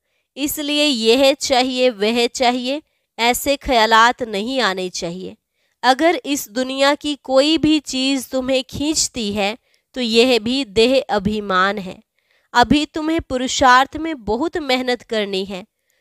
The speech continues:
मेहनत बिगर थोड़े ही विश्व की बादशाही मिल सकती है।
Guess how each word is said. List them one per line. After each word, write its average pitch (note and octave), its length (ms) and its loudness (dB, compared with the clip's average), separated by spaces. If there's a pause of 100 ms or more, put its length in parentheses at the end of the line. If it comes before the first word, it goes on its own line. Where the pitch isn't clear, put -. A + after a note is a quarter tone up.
(140)
मेहनत C4 480 2
बिगर C#4 380 0
थोड़े E4 380 2
ही E4+ 120 4
विश्व C4+ 420 -2
की C#4+ 200 -8
बादशाही B3 680 2
मिल C#4 240 -4
सकती A#3 520 -10
है। A3+ 200 -8